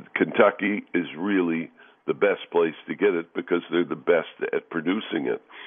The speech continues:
So no matter what, but if you're making a mint julep, it's very, very simple to make.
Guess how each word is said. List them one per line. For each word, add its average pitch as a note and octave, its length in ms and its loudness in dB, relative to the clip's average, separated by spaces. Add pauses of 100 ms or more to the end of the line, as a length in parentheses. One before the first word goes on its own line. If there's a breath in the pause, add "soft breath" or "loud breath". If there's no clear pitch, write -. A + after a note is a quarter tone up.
(340 loud breath)
So F2+ 60 4
no F2 120 8
matter F#2+ 280 8
what, F2+ 300 4
but F2+ 140 0
if F2+ 100 0 (160)
you're F#2 100 4
making A2 480 4
a E2+ 60 4
mint D2 260 0
julep, C2 500 -4
it's - 220 -6
very, C3+ 260 6
very F2 380 2
simple A2 360 0
to D#2+ 120 -4
make. E2 320 0